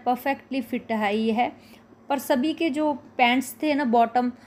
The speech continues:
वो सब मेरे को काफ़ी लॉन्ग आए हैं, एक ही बॉटम मुझे सही मतलब कि फिट हुआ, बाकी सब मुझे नीचे से कटवाने पड़ेंगे।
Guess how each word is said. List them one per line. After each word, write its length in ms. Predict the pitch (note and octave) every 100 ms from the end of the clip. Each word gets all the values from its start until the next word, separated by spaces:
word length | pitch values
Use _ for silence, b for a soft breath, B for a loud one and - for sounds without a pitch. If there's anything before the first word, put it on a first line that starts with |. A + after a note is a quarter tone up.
| B -
वो 100 | D#4+
सब 200 | - D#4
मेरे 260 | D4 D4
को 140 | C#4+ D4
काफ़ी 400 | C4+ A#3+ B3 C4+
लॉन्ग 460 | A3+ G3+ G#3+ A3+
आए 240 | G#3 G3+ G#3
हैं, 300 | A3 A#3+ -
एक 320 | A#3+ C4 A#3+
ही 160 | C4 C4+
बॉटम 300 | A3 A3 A3
मुझे 520 | A3+ A3 A3 G#3+ A3+
सही 520 | A3 G#3+ F#3 A#3 B3 A#3 B B B
मतलब 280 | A3 A3+ A3+
कि 140 | G#3+
फिट 280 | - A#3+ A#3+
हुआ, 180 | A#3 A3
बाकी 500 | A3 G3 A3 A3 B3
सब 180 | C4 A#3
मुझे 220 | A3+ A3+
नीचे 280 | G#3 G3+ G#3
से 160 | A#3+
कटवाने 500 | A3+ - G3 F#3 G3
पड़ेंगे। 560 | - F3 E3+ F3 C4